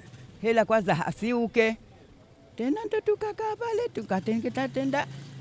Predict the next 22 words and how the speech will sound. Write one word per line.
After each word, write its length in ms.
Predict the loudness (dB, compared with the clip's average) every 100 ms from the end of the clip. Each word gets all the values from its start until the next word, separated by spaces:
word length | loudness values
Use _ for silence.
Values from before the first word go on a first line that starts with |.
| -10 -2
Ta 120 | -2
siku 280 | 0 4 6
ya 120 | 8
ngapi 340 | 8 6 2
ile 140 | 4 6
mamake 420 | 6 4 4 2
akaja 320 | 4 4 4
akamchukua 560 | 2 -2 -2 0 0 2
mwanawe 560 | 0 0 0 0 -2
na 200 | -2 -2
mie 400 | 0 0 0 -2 -8 -20 -20 -20 -20 -20 -20 -20 -20 -6
ndo 160 | 0 2
ni 120 | 2
matafuta 460 | 2 0 -2 -6
safari 400 | -4 0 2 2
ni 100 | 2
makuja 420 | 2 2 2 2 2
huku. 320 | 0 -4 -10 -12 2
Lakini 440 | 2 4 2 2
pana 300 | 4 4 4
maneno 460 | 2 0 2 2 2
mengi, 580 | 4 4 4 2 0